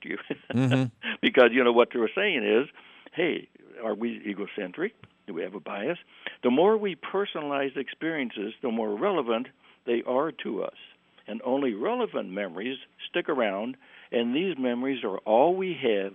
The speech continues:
Speaker 1: and all we are. They are the foundation of our identity.
Speaker 2: Hmm.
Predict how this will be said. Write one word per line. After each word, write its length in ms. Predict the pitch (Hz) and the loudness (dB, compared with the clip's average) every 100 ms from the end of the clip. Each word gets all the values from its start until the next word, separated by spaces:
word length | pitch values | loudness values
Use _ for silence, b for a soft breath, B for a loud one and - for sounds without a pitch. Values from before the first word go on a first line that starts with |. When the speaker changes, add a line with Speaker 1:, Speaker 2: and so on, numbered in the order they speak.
| 117 | -8
Speaker 1:
and 140 | 110 | -6
all 360 | 107 101 95 95 | -2 0 0 0
we 200 | 120 170 | 0 0
are. 360 | 220 180 - - _ _ _ | 0 -4 -6 -12 _ _ _
They 160 | 120 123 | 0 4
are 220 | 110 120 | 2 2
the 160 | 104 - | -2 -2
foundation 680 | 113 107 110 147 - 113 160 _ _ _ _ | -2 0 2 2 0 -8 -12 _ _ _ _
of 220 | - 107 117 - _ _ - | 2 4 2 -6 _ _ -8
our 280 | 95 92 90 _ _ | -4 -2 -4 _ _
identity. 640 | 95 87 98 90 85 87 80 _ _ _ _ _ _ _ - | -6 -2 -2 -2 -6 -8 -10 _ _ _ _ _ _ _ -8
Speaker 2:
Hmm. 120 | 82 | -8